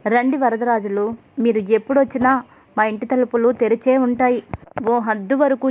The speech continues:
ఏ బంధానికైనా నేను గౌరవం ఇస్తాను. ఆ హద్దు దాటితే ఆ బంధాలకు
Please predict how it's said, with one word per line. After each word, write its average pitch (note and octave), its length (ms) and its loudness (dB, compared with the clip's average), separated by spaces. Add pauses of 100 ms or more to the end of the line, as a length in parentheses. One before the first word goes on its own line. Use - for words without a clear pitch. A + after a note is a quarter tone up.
(100)
ఏ G#3+ 180 4
బంధానికైనా A#3+ 760 0 (340)
నేను A3 280 -4
గౌరవం A3 440 0
ఇస్తాను. A3+ 420 -2 (580)
ఆ B3 60 4
హద్దు A3 380 -2
దాటితే A3 540 0 (800)
ఆ A3 80 4 (100)
బంధాలకు A3+ 640 0